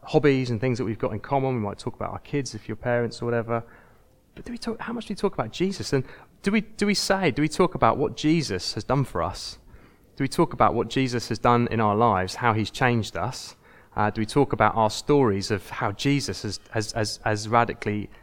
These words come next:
changed our lives? Do we talk about how he's answered prayers, uh, for us? Um, do we talk about prophetic words, words that, that his Spirit has spoken into our lives that we're living with?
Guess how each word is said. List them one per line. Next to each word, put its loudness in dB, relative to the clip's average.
changed 2
our 6
lives? 0
Do 2
we 2
talk 2
about 6
how 4
he's 2
answered 2
prayers, 4
uh, 2
for 2
us? -8
Um, 2
do -2
we 2
talk 2
about 4
prophetic 2
words, 4
words 2
that, 2
that 0
his 0
Spirit 4
has -4
spoken 2
into 2
our 6
lives 4
that 2
we're 2
living 4
with? -6